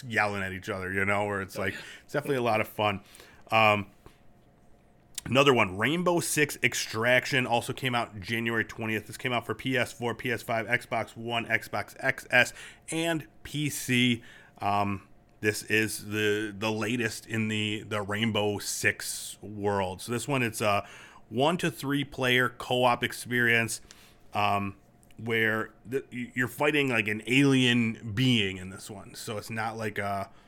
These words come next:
Speaker 1: a multiplayer thing. It's more of a, you know, a P V E where you're, you're fighting this alien creature. There's, I guess, like, ten different types of, uh, this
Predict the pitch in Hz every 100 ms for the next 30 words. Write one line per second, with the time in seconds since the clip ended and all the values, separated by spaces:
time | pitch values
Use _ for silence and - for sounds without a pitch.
0 | - 110 117 123 117 101 110 101 90 104
1 | 98 95 - 104 107 95 107 101 98 95
2 | 95 - - - 98 92 - 120 110 104
3 | 107 104 98 92 101 98 - 117 107 104
4 | 101 - 107 104 101 98 - 98 95 104
5 | 98 95 95 98 104 98 98 - - -
6 | - - 151 147 135 120 107 - 117 120
7 | 120 113 104 113 110 113 107